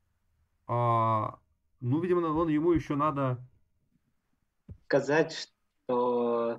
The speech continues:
Speaker 1: сказать, что это Z, наверное, должно быть, да, вот так вот, наверное. Нет, тер-, не, он Y ему не нравится здесь почему-то. А, наверное, ему надо А убрать просто, и всё. Нет, давайте вообще всё это уберём.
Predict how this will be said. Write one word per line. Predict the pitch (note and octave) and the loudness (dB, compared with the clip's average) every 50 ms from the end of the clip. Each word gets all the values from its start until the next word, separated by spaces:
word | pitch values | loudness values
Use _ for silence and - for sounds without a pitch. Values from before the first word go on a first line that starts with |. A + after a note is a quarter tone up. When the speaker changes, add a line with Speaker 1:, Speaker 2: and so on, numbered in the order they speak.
| - _ | -10 _
Speaker 1:
сказать, | - C3 B2+ F3+ E3+ | -2 0 2 2 2
что | - - E3 | 0 0 0
это | C#3 D3 | 0 0
Z, | C3 C#3+ A3 G#3 - - | 0 0 0 -2 -2 -2
наверное, | A#2 G#2 | -4 -4
должно | G2 F#2 F#2+ G2 F#2 F#2 F#2+ - | -4 -4 -4 -4 -2 -2 -2 -2
быть, | F#2 F#2 F2+ F2+ | -2 -6 -12 -8
да, | A2 A2+ G#2 | -6 -6 -6
вот | F#2+ F#2 - | -6 -6 -4
так | - - - - - | -4 -4 -4 -4 -8
вот, | D3 C#3 - | -12 -14 -14
наверное. | B2 A#2 A#2 A#2 - - - _ _ _ _ _ _ _ _ _ _ _ _ _ - - _ _ _ _ _ _ _ _ _ _ _ _ _ _ _ _ _ _ _ _ _ _ _ _ _ _ _ _ _ | -16 -20 -20 -20 -20 -20 -20 _ _ _ _ _ _ _ _ _ _ _ _ _ -20 -20 _ _ _ _ _ _ _ _ _ _ _ _ _ _ _ _ _ _ _ _ _ _ _ _ _ _ _ _ _
Нет, | A#2 A2+ G#2 G2 F#2 F#2 - _ _ - - _ - | -6 -6 -6 -6 -8 -10 -14 _ _ -20 -18 _ -6
тер-, | D3 D#3+ - C3+ | -4 -4 -2 -2
не, | C3 A2 | -2 0
он | G#2 C3 D3 - | 0 0 0 0
Y | F3 F3+ G#3+ G#3 A3 G3+ E3 | -2 -2 0 0 2 4 6
ему | F3+ E3+ D3+ | 6 8 8
не | C#3 B2+ | 8 6
нравится | A#2+ A2+ G2 F#2 F2 - - - | 6 4 4 2 -2 -8 -12 -18
здесь | - - | -18 -20
почему-то. | _ - - F2+ F2 - - - - - - _ _ _ _ _ _ _ _ _ _ - | _ -14 -12 -12 -10 -12 -12 -14 -16 -16 -18 _ _ _ _ _ _ _ _ _ _ 6
А, | - B2+ B2+ A#2 | 10 10 12 12
наверное, | A#2+ C#3 E3 D#3+ | 12 10 8 8
ему | D#3 D#3 | 6 6
надо | D#3 D#3 D3 - - | 6 6 4 4 6
А | - C3 A2 | 6 6 6
убрать | F#2+ F#2 - - - - | 6 2 -2 -4 -6 -8
просто, | - - - - - - | -10 -12 -12 -14 -20 -20
и | - | -20
всё. | - - - - - _ _ _ - - - - _ _ _ _ _ _ _ _ _ _ _ _ _ _ _ _ _ _ _ _ _ _ _ _ _ _ _ _ _ - - - - - - - | -20 -20 -20 -20 -20 _ _ _ -16 -16 -16 -16 _ _ _ _ _ _ _ _ _ _ _ _ _ _ _ _ _ _ _ _ _ _ _ _ _ _ _ _ _ -20 -20 -20 -20 -18 -14 -12
Нет, | G2 F#2+ F#2 | -12 -12 -8
давайте | - G2 A2 A#2 A#2+ B2 A2+ | -4 -2 0 0 0 0 -2
вообще | G#2 - - F#2+ | -4 -4 -4 -6
всё | - - - F2 | -6 -6 -6 -6
это | - - F#2 | -6 -6 -6
уберём. | F#2 G#2 G#2+ A#2+ E3 B3 A3+ | -6 -4 -4 -4 -6 -6 -6